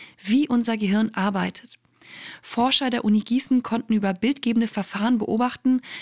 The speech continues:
dass wir durch regelmäßiges, achtsames Meditieren bestimmte Bereiche in unserem Gehirn verändern können. Der sogenannte Mandelkern, auch Amygdala genannt,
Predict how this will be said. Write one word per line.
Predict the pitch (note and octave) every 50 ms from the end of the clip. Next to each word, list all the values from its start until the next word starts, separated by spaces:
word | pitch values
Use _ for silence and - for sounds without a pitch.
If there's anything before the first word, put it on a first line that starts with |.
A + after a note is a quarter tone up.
| - -
dass | G#3 - -
wir | G#3+ G#3+
durch | F#3+ G3 F#3+ - G3
regelmäßiges, | G#3 D4 D4+ D#4+ C#4+ C4+ C4 C4+ - - C4 A#3+ B3 A#3+ - -
achtsames | - G3 A3 - - - - A#3+ A#3+ A#3 A3 -
Meditieren | A3+ A3 A3 A3 G#3+ - - - A3 A3 A3+ A3 - - - - - -
bestimmte | A3 - - C4 B3+ - B3 G#3+
Bereiche | - G#3 G3 F#3+ F3+ G#3+ C4+ F4+ - - C4
in | G#3 F3+
unserem | - G3 F3+ - F#3+ F#3+ F#3
Gehirn | F#3+ F3+ G3 G3 G#3 A3
verändern | - - G3+ - - G#3 B3 C4+ A#3+ G#3 F#3+ -
können. | - - F#3 F3+ F3+ F#3+ - _ _ _ _ - - - - - - - - - -
Der | G3+ G3
sogenannte | - A3 G#3+ A3+ A3 A3 A3+ - -
Mandelkern, | F#3+ F#3+ G3+ A3+ C4+ D4+ C#4+ C#4 - B3 B3+ B3 B3 B3 B3 B3 - -
auch | - F#3+ - -
Amygdala | - F#3 F3+ G3 C#4 - - - B3 A#3 A#3 A3+
genannt, | G#3+ A3+ G#3+ G#3+ G#3+ G#3+ A3 A#3 -